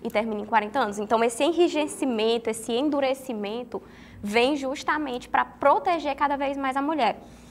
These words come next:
É, temos um ditado na nossa seara criminal, né? Quando eu atendo mulheres Maria da Penha, elas dizem: "Doutora, o próximo passo dele é me matar.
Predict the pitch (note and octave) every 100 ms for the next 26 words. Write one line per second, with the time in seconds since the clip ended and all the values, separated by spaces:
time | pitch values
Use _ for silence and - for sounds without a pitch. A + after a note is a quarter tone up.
0 | - - - G3+ G3 F#3+ A#3+ C4+ D4 F4+
1 | F4 G4+ - A#3 A#3 C#4+ C#4+ A3+ G3 G3
2 | F#3+ - - - - G3 G3 G3 G3 G3
3 | - G3 G3+ - G3 G3 G3+ G3+ G3+ G3
4 | G3+ G3+ A#3+ A3+ G#3 C4+ A3 G#3+ G#3 -
5 | A3 B3+ C4+ G3+ F3 - - - - G#3
6 | G3+ G#3 G3+ G#3 G3 G3 G3 - A3 C4
7 | A3+ G#3 - - - F#3+ G3+ A3 G#3 G3
8 | G3+ G3+ G#3 B3 B3 G#3+ G3 - - -
9 | - - G#3 - G#3 A#3+ B3+ - A3+ A#3
10 | G#3+ G#3+ G#3+ A3 C#4 C#4+ A3